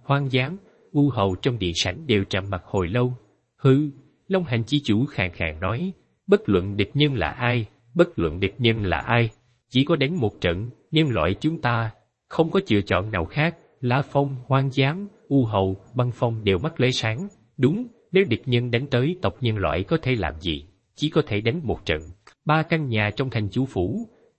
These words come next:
ba đội quân đều đang lặng lẽ chờ đợi. Trong thời điểm chờ đợi này, họ ai cũng dán đầy sát ý trong lòng. Đến mau cả đây, một thanh âm lần lượt vang lên trong ba căn nhà. La Phong, Băng Phong, Long Hành, La Phong, Băng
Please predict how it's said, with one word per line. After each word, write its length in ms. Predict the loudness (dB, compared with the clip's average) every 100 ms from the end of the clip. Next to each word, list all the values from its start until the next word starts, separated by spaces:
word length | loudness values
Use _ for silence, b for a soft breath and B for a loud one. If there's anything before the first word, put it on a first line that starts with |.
| _ -2
ba 140 | 0
đội 180 | 2 2
quân 240 | 4 2 2
đều 160 | 0 2
đang 180 | -2 -2
lặng 220 | -4 -2
lẽ 180 | -2 -2
chờ 180 | 0 -2
đợi. 320 | 0 -2 -4 -10 _ -2
Trong 140 | -2
thời 140 | 0 0
điểm 200 | 0 -2
chờ 180 | 0 0
đợi 200 | 0 -2
này, 300 | -2 -4 -6 _ _
họ 140 | -6
ai 160 | -2 -2
cũng 260 | -2 -2
dán 280 | 0 0 0
đầy 160 | -2 0
sát 200 | -2 -2
ý 240 | 0 0 -2
trong 160 | -2
lòng. 220 | -2 -4 -6 -20 -8
Đến 180 | -2 0
mau 160 | 0 0
cả 140 | -2
đây, 240 | 0 0 0
một 160 | -4
thanh 140 | -4 -4
âm 200 | -4 -2
lần 200 | -4 -2
lượt 280 | -2 0
vang 200 | -2 0
lên 220 | 2 0 0
trong 180 | -4 -2
ba 120 | -2
căn 240 | -2 -6
nhà. 280 | -4 -4 -6 _ _
La 140 | -4 -2
Phong, 280 | 0 -2 -2 _ -4
Băng 180 | -4 0
Phong, 200 | -2 -2 -8 _
Long 200 | 0 0 0
Hành, 180 | -6 -6 -14 -2
La 140 | -2
Phong, 260 | 2 0 0 -8 -2
Băng 160 | -2